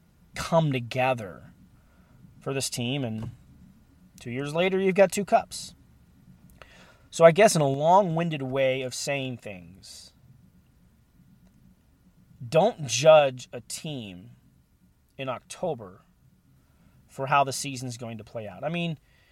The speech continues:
wasn't it just a couple years ago the Sabres were on a ten-game winning streak? They won ten straight games. You know how hard that is to do in the N H L?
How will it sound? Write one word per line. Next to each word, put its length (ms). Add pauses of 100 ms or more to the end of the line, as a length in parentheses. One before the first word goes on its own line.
(640)
wasn't 220
it 60
just 200
a 40
couple 340
years 260
ago 300
the 80
Sabres 840 (160)
were 140
on 100
a 60
ten-game 880
winning 260
streak? 520 (360)
They 80
won 120
ten 240
straight 320
games. 480
You 80
know 60
how 40
hard 240
that 100
is 120
to 80
do 180
in 60
the 100
N 80
H 160
L? 240